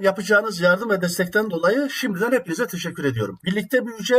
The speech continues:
birlikte kazanacağız. Otomotiv sektörünü inceleyebilmek için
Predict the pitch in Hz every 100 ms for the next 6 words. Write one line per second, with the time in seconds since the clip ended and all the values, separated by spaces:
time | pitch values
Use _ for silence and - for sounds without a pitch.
0 | 269 - _ 180 175 175 175 147 123 117
1 | 113 90 - - - 135 220 233 269 -
2 | 208 185 - 170 165 175 165 170 170 170
3 | 175 180 175 175 262